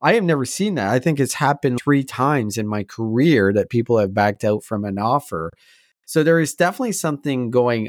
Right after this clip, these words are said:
on there. I think we need to look a little bit deeper in this particular one. But some of the key data points that came to me that I thought was interesting, when they were talking to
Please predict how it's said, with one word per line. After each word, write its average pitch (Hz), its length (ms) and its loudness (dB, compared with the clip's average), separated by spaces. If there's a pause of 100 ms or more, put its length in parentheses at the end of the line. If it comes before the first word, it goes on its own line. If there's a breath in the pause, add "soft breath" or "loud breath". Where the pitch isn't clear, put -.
on 120 300 0
there. 107 540 4
I 107 100 0
think 113 220 -6
we 110 100 -2
need 107 200 -2
to 104 100 -2
look 104 300 0
a 117 80 -10
little 143 320 2
bit 135 200 2
deeper 117 360 0
in 98 80 -2
this 107 160 -2
particular - 460 -6
one. 95 280 -2
But 110 220 0 (520 loud breath)
some 226 240 0
of 370 60 -4
the 320 240 -2
key 190 460 -4
data 147 320 2
points 117 340 -6
that 101 160 -4
came 135 360 0
to 123 120 -6
me 107 200 0
that 101 180 2
I 104 100 2
thought 110 260 0
was 104 200 0
interesting, 104 560 -2
when 123 160 2
they 151 140 4
were 151 220 2
talking 117 640 0 (100)
to 104 380 -2